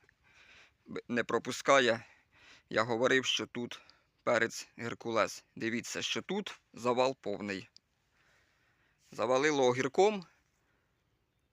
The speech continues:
прямо на касети. Тому сьогодні, в першу чергу, прибрати ці касети і перенести в четверту теплицю. Там місце є, тому що, дивіться, міждурядка, огірок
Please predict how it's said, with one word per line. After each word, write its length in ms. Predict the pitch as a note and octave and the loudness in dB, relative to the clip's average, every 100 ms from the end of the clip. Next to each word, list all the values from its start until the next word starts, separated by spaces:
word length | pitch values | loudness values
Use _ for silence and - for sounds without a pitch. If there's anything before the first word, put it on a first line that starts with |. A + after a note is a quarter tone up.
| _ - | _ -2
прямо 360 | B2+ C#3+ B2+ | 2 4 2
на 180 | A#2+ A#2+ | 2 0
касети. 600 | A#2 - G#2+ - - A#2+ _ _ | -2 -6 -4 -4 -8 -16 _ _
Тому 340 | A2+ C3+ C3 - | -8 -6 -6 -8
сьогодні, 800 | - B2 C#3 D#3 C3 A2 G2+ - _ _ _ | -4 0 2 2 2 -4 -6 -12 _ _ _
в 20 | |
першу 320 | - G#2+ - | -2 -2 -2
чергу, 440 | A2+ C#3+ C3 A#2+ A2+ _ _ _ _ _ _ _ _ _ _ | -2 2 2 0 -10 _ _ _ _ _ _ _ _ _ _
прибрати 460 | A2+ A#2 C3 A2+ | -4 0 2 2
ці 100 | - | -2
касети 520 | A2+ A2 - D#3 - - | -8 -4 2 2 2 -2
і 180 | B2+ | -2
перенести 560 | C#3 A#2 G#2+ A2 - D3 | -4 -2 -2 -4 -6 -10
в 40 | |
четверту 480 | - A2+ A#2 A#2 - | -10 -8 -6 -6 -8
теплицю. 480 | - - G2 - - - | -10 -8 -8 -10 -8 0
Там 220 | C3 B2 | 0 0
місце 360 | B2+ - - | -4 -8 -10
є, 180 | A2+ G2 | -8 -8
тому 260 | - A2 B2 | -8 -10 -10
що, 200 | - A#2+ | -8 -8
дивіться, 460 | A2+ A2+ - - | -8 -10 -12 -12
міждурядка, 760 | G#2+ A#2+ A2 B2 C#3+ - A2 G#2+ | -8 -6 -4 0 0 0 -2 -2
огірок 420 | A#2 C3 B2 | -2 -2 -2